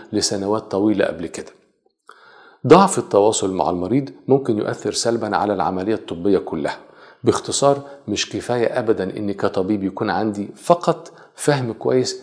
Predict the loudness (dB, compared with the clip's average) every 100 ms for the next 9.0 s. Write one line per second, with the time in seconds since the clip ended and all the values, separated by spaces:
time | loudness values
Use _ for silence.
0 | -10 0 2 4 4 4 4 2 0 -4
1 | -6 -4 -4 -4 -4 -4 -4 -8 -8 -8
2 | -8 -12 -20 -20 -6 0 2 2 0 -2
3 | -2 -2 -2 -4 -6 -2 2 2 2 -4
4 | -6 -14 -10 -8 -2 -2 -2 -6 -8 -6
5 | -4 -2 -2 -2 -2 -2 -2 -4 -4 -2
6 | -2 -2 -4 -4 -2 -4 -6 -12 -18 -20
7 | -20 -4 4 4 4 2 -2 -6 -10 -8
8 | -2 0 0 -4 -2 0 0 -2 -4 -6